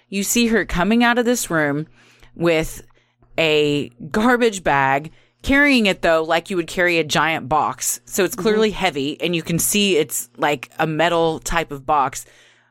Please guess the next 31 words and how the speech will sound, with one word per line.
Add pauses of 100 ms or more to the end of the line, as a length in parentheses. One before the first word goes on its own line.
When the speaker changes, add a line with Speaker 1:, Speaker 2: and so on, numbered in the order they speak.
(420)
Speaker 1:
struggling
with
it,
carrying
out
of
their
house.
Speaker 2:
Puts
it
Speaker 1:
All
Speaker 2:
in
her
Speaker 1:
of
the,
Speaker 2:
car.
Speaker 1:
all
of
the
<laughs>
footage (280)
is
caught. (260)
Puts
it
in
her
car
and
drives
off.